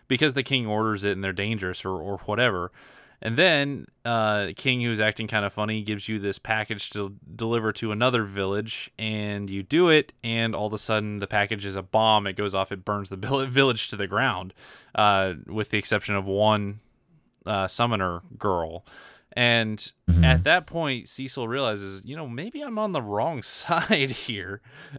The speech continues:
Speaker 1: and kinda goes through this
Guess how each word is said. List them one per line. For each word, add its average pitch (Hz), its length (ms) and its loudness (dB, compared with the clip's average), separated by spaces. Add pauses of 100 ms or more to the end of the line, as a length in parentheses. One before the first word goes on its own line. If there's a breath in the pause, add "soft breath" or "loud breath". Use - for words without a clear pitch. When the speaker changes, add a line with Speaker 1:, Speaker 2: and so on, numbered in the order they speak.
(120)
Speaker 1:
and 127 540 0 (400)
kinda 165 260 0
goes 151 260 0
through 131 240 -2
this 120 340 -4